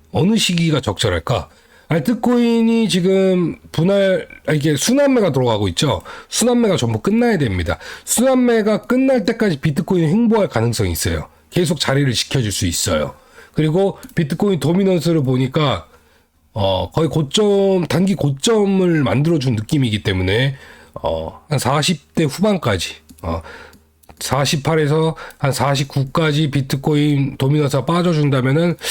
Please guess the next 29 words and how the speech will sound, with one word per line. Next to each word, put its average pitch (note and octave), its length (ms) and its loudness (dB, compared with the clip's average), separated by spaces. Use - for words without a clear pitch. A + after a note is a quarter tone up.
알트코인들, C3 960 0
저는 C#3+ 240 0
개인적으로 D3+ 600 0
이만큼 D#3+ 540 0
빠지면은 C3+ 520 2
메이저 C#3 360 0
코인이 A#2+ 600 0
좀 F#2 200 -2
좋을 D#3 240 0
것 B2+ 100 -2
같아요. F#2+ 480 -2
지금 D3+ 140 0
잡코인이 G3 760 2
올라가는데 E3 880 2
도미넌스 F3+ 380 2
안 A#2+ 200 0
빠지죠. A2 440 0
그러니까 - 340 -6
잡코인이 C4 540 0
올라가는 F#3+ 480 2
거는 F3 300 2
도미넌스랑 D#3+ 600 2
상관이 F#3+ 440 0
없습니다. G#2 720 -2
썬더코다 F#3+ 1300 2
뭐 C#3 260 2
이런 D#3 240 2
것들이 D3 340 0
뭐 A#2+ 400 0